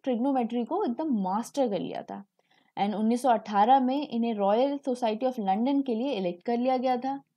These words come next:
And रामानुजन सबसे यंगेस्ट मेंबर थे इस ब्रिटेन रॉयल सोसाइटी के। And साथ में ये ट्रिनिटी कॉलेज, कैम्ब्रिज यूनिवर्सिटी के लिए सिलेक्ट होने वाले पहले भारतीय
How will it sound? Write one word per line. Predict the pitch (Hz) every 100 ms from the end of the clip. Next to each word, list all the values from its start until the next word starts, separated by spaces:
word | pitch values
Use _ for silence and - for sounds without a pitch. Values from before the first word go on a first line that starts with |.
| _ _ _ _ _ 196
And | 202
रामानुजन | 208 202 262 285 277 311
सबसे | - 247 233 - 339
यंगेस्ट | 294 208 196 285 311
मेंबर | 247 220 220 220
थे | 254
इस | 285 202
ब्रिटेन | 202 196 226 277 339 339 _ _ _
रॉयल | 214 208 277
सोसाइटी | 285 247 196 165 147
के। | - 92 - _ _ _ _ 202
And | 202
साथ | 214 214 247
में | 269
ये | 277
ट्रिनिटी | 254 233 233 240 269
कॉलेज, | 262 247 285 285
कैम्ब्रिज | 233 214 226 269 226
यूनिवर्सिटी | 220 226 254 277 294 294 269
के | 269
लिए | 262
सिलेक्ट | 269 233 233 262
होने | 233 233
वाले | 226 247 330
पहले | - _ 254 254 285 311
भारतीय | 233 185 175 - 185